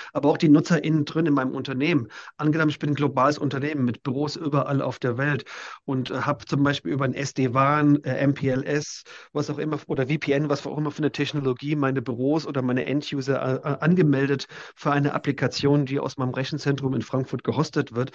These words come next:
dann habe ich ein ähnliches Problem, wie, äh, ich mit meinen Kunden vielleicht hätte. Ich habe einen User, der sitzt irgendwo im tiefsten Urwald in Brasilien mit seinem Laptop, äh, ist vielleicht über S D-wan V P N eingewählt,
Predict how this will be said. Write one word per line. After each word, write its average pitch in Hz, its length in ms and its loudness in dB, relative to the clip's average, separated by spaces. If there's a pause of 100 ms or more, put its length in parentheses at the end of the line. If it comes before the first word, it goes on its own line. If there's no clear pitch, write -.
(280)
dann 123 140 -4
habe 143 160 2
ich 131 80 -2
ein 135 40 0
ähnliches 143 380 0
Problem, 139 520 2
wie, 135 200 2
äh, 135 140 -2
ich 120 100 -8
mit 120 140 -8
meinen 117 160 0
Kunden - 260 0
vielleicht 127 380 -4
hätte. 139 300 -2 (340)
Ich - 160 -4
habe 147 160 2
einen 127 120 -2
User, 151 280 4
der 139 100 0
sitzt 147 220 -8
irgendwo 147 480 2
im 127 120 -4
tiefsten 147 360 -4
Urwald 139 380 0
in 120 160 -2
Brasilien 170 680 2 (260)
mit 147 140 -6
seinem 127 220 -2
Laptop, 151 520 -2
äh, 143 120 -2
ist 147 140 -8
vielleicht 143 220 -2
über 135 200 -2
S 131 140 -6
D-wan 131 420 -2
V 139 120 -2
P - 140 -12
N 113 120 -6
eingewählt, 143 720 -4